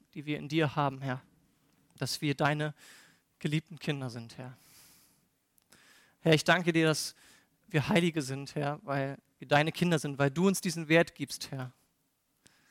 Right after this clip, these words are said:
Weil wir alles, was war in unserer Vergangenheit, weil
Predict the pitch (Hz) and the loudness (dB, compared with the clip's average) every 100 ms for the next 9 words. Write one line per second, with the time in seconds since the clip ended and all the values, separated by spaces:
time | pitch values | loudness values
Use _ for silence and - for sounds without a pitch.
0 | _ _ _ _ _ _ _ 147 139 143 | _ _ _ _ _ _ _ 4 6 4
1 | 160 - 156 - - 160 175 165 156 - | 4 0 0 -2 6 8 8 6 -2 -4
2 | 139 156 175 160 165 160 - 143 139 | 0 0 2 2 2 0 -6 -6 -6